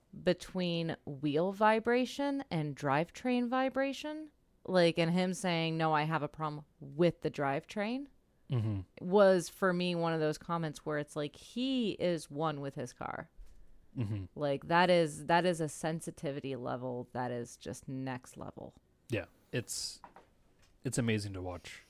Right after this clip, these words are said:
Speaker 2: Um, Walter, you've always said it. It's amazing. It, ec-, Formula One is excellence. I love excellence. It's amazing to watch excellence on this field, even when there's no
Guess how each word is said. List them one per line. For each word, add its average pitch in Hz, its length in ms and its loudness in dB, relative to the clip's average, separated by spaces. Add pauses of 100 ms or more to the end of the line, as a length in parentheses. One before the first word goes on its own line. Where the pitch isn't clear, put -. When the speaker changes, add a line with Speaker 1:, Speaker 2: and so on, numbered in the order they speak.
(160)
Speaker 2:
Um, 92 400 -8
Walter, 113 240 4
you've 107 300 2
always 101 240 0
said 98 140 -2
it. 92 120 -4 (140)
It's - 160 -4
amazing. 117 580 2
It, 113 160 -2 (120)
ec-, 123 200 0
Formula 139 260 2
One 117 200 4
is 104 200 -4
excellence. 95 540 -8
I 104 100 -4
love 92 280 -6
excellence. - 560 -10 (500)
It's 110 160 2
amazing 107 360 4
to 104 100 0
watch 92 260 -6
excellence 90 500 -10
on 101 140 -8
this 92 160 -10
field, 90 300 -8
even 104 240 -4
when 101 80 -4
there's 98 160 -6
no 104 220 -4